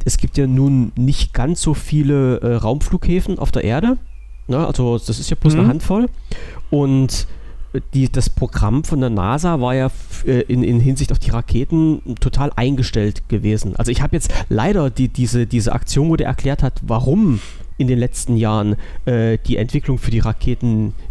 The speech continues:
Speaker 1: bei der nasa nicht mehr weitergeführt wurde, äh, d-, das hab ich leider verpasst. Das hat der, der Herr Walter auch erklärt. Und da hat er gesagt, naja, und jetzt ist es natürlich richtig geil, wenn jetzt so ein Typ kommt wie der Elon Musk und sagt, ich stell euch mal so eine Rakete hin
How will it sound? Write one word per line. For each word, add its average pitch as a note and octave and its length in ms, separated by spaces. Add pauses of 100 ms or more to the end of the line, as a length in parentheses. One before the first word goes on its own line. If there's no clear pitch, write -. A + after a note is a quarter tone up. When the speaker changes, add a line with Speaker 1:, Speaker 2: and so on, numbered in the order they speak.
Speaker 1:
bei A2+ 100
der G#2 120
nasa A#2+ 340
nicht A#2+ 220
mehr G#2+ 160
weitergeführt B2+ 520
wurde, G#2+ 800
äh, - 40
d-, - 220
das - 180
hab E3 80
ich D3 120
leider C3 200
verpasst. - 340
Das A#2 140
hat - 100
der, A2+ 220 (400)
der A2 80
Herr A2 100
Walter G#2 240
auch A#2 140
erklärt. - 440 (520)
Und A#2 140
da A#2 40
hat B2+ 160
er C3+ 80
gesagt, A#2+ 340
naja, C3 240 (840)
und C3+ 120
jetzt B2 140
ist C#3 120
es C3+ 100
natürlich C#3+ 400
richtig - 280
geil, C3 380 (220)
wenn A#2+ 80
jetzt C3 160
so B2 100
ein A#2+ 120
Typ - 220
kommt C#3+ 240
wie C3 60
der A#2+ 140
Elon A#2+ 260
Musk A#2 240
und C3+ 120
sagt, C3 260
ich A#2 60
stell A#2 160
euch C#3 120
mal B2+ 160
so B2+ 80
eine A#2 140
Rakete - 360
hin C#3 320